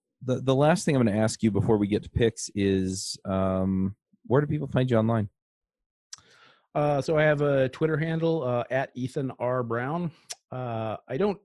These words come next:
Speaker 2: tweet a ton, but, you know, if, if I'm ever at a conference or anything, or I come across interesting links, uh, Twitter is usually the, the best place to look for me. Uh, our, um,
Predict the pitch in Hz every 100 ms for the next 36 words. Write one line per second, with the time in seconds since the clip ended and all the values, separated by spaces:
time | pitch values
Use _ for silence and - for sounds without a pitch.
0 | - - 165 165 131 - 131 143 156 127
1 | 123 123 123 - 127 123 131 135 123 120
2 | 120 123 117 - 113 113 107 113 107 131
3 | 113 107 - 110 113 110 110 98 101 -
4 | - - _ - 123 117 120 110 107 104
5 | 117 104 110 107 107 107 - - 113 104
6 | 101 - _ - 123 110 104 101 107 104
7 | 101 101 95 98 104 95 123 101 - 101
8 | 98 - _ _ _ _ _ - 131 131
9 | - 127 127 131 120 - - - 120 113
10 | 110 110 110 98 117 110 110 107 _ -
11 | 113 113 107 104 104